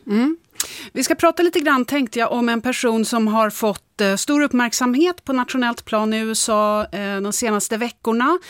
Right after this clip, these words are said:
Eh, det här är en icke folkvald person, men en politiskt intresserad influencer, kan man väl säga. Eh, hon har varit, hon heter Laura Loomer och hon har varit med och eldat på de här ryktena om, eh, Springfield och också andra falska påståenden och många konspirationsteorier.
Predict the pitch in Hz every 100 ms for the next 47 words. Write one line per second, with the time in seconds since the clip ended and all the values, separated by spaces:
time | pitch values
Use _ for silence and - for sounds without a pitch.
0 | - - _ 208 208 202 214 220 214 214
1 | 220 - 208 - 240 202 - 190 214 214
2 | 226 208 214 208 226 - 214 208 208 208
3 | 196 190 190 180 202 185 190 180 190 180
4 | 170 190 175 240 311 262 185 165 175 175
5 | 175 165 180 156 - - - - 190 190
6 | 220 262 262 262 240 - 240 233 240 226
7 | 220 220 269 349 349 349 254 254 247 240
8 | 240 233 220 208 202 - 214 226 - 359
9 | 359 254 190 170 180 - - 175 165 160
10 | - 170 160 156 156 156 151 - - -
11 | - 190 185 160 160 180 165 170 208 202
12 | - 226 254 233 226 302 - 294 196 -
13 | 190 170 208 180 - 190 170 165 165 165
14 | 165 160 190 190 175 220 202 - 208 -
15 | 240 190 - 220 240 359 240 160 123